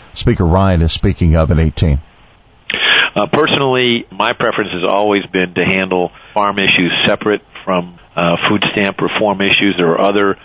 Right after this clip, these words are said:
Speaker 2: uh, other, uh, nutrition programs that aren't even under the jurisdiction of the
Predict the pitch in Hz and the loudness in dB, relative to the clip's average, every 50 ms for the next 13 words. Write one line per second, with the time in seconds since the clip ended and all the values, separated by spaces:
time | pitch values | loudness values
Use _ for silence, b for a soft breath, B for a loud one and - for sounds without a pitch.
0 | b b b b b b b - 92 90 85 85 85 82 82 82 82 85 82 - | b b b b b b b -6 -4 -2 -2 -2 -4 -4 -4 -4 -4 -4 -2 0
1 | 101 101 107 107 104 101 98 92 92 92 90 90 87 82 82 85 87 90 - - | 0 2 2 2 2 2 2 2 2 2 2 2 0 0 -4 -6 -6 -4 -2 0
2 | - 113 - - 104 98 - 104 101 98 92 95 95 92 90 92 87 90 95 95 | 0 2 0 0 -2 -4 -2 -2 -2 0 0 0 -2 0 0 0 0 0 0 0
3 | 98 95 92 87 90 92 92 87 82 80 78 - 90 92 87 - - - 101 92 | 0 0 0 0 0 0 0 0 0 0 0 0 0 2 0 0 0 -2 -2 0
4 | - - 95 87 87 85 - - 92 92 92 87 87 - 90 85 85 82 | 0 0 -2 -4 -4 -4 -2 0 0 0 -2 -2 -4 -4 -2 0 0 0